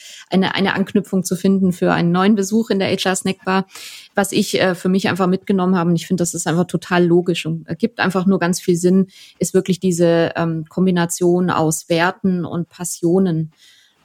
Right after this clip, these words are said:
dass man, wenn man das ideal kombiniert, also wenn man seine Werte ausleben kann und seine Passion ausleben kann, dann ist das total logisch, dass man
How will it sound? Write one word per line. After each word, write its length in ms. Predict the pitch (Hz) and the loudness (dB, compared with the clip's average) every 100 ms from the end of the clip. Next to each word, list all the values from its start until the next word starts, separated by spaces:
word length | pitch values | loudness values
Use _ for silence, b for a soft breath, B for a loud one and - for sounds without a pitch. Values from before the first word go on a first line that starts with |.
| _ | _
dass 220 | 185 180 | -2 -2
man, 280 | 190 170 170 | 0 2 2
wenn 120 | 170 | 2
man 220 | 170 170 | 2 2
das 420 | 170 175 190 - - | 0 -2 -2 -10 -6
ideal 440 | 185 175 175 170 | -2 0 2 0
kombiniert, 680 | 185 196 180 180 180 185 196 | 0 -2 0 0 0 0 0
also 180 | 170 165 | 0 -4
wenn 120 | 165 | -4
man 180 | 170 170 | -2 0
seine 380 | 165 151 190 190 | 0 2 2 2
Werte 480 | 175 180 180 196 - | 2 0 0 0 2
ausleben 520 | 175 190 185 185 185 | 0 0 0 0 0
kann 280 | - 175 180 | -2 -2 0
und 100 | 170 | 0
seine 280 | 160 175 196 | 2 2 2
Passion 480 | 196 185 - 190 | 0 -2 0 0
ausleben 460 | 170 170 - 175 170 | 2 0 0 0 0
kann, 200 | 170 165 | -2 -2
dann 100 | 160 | -2
ist 140 | 170 | -2
das 140 | 190 185 | -4 -4
total 340 | 190 - 170 | -6 0 2
logisch, 400 | 175 196 202 170 | 4 4 2 0
dass 200 | - 175 | 0 -2
man 260 | 170 165 | -2 -2